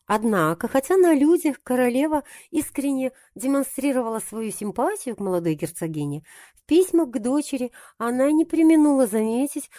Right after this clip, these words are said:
что поначалу она нашла Марию, одетую в белый капор, весьма привлекательной. Однако потом, когда та сняла шляпку, её красота куда-то делась.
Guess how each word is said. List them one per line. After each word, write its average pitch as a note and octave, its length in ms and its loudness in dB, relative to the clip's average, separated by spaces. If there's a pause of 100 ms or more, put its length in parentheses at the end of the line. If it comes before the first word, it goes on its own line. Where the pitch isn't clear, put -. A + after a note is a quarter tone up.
(140)
что - 280 -6
поначалу D#4+ 640 -2
она D4+ 180 0
нашла C#4+ 320 -2
Марию, A#3 560 -2 (300)
одетую A3 680 -4
в F3+ 60 -12
белый E3+ 300 -4
капор, D3 480 -6 (200)
весьма D#4 300 0
привлекательной. D#3+ 880 -4 (220)
Однако A3+ 300 -2
потом, E4 360 -2 (220)
когда F#3 260 -2
та F3 140 0
сняла F3 260 -4
шляпку, A#3 560 -8 (300)
её A#3 200 0
красота B3 440 -4
куда-то B3 340 -2
делась. C#3 500 -10